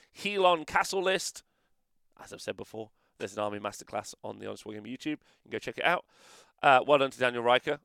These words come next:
Excellent list. One of the best lists in the game. And then a list that we've seen do well this week, and we will continue to see do well in the future, apparently. Thank you to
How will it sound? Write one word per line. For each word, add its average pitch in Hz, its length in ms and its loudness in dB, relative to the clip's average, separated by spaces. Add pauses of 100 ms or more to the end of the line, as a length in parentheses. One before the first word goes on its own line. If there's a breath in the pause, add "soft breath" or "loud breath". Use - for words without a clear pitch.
Excellent 120 340 -6
list. 135 240 -2 (160)
One 127 200 0
of 110 80 -6
the 104 80 -14
best 104 200 -2
lists 107 140 -14
in 110 80 -16
the 98 80 -18
game. 143 220 -6 (580 soft breath)
And 196 180 2
then 240 220 4
a 180 60 6
list 208 220 2
that 185 80 -4
we've 175 120 -4
seen 185 240 -6
do 151 180 2
well 143 260 4
this 160 200 -2
week, 156 400 -4
and 170 400 0 (580)
we 143 140 0
will 170 140 0
continue 202 480 -4
to 170 120 -10
see 165 220 -8
do 160 180 -4
well 160 280 6
in 170 100 -6
the 165 80 -6
future, 190 400 -4
apparently. 139 600 2 (1120)
Thank 160 240 -2
you 151 140 -2
to 139 360 0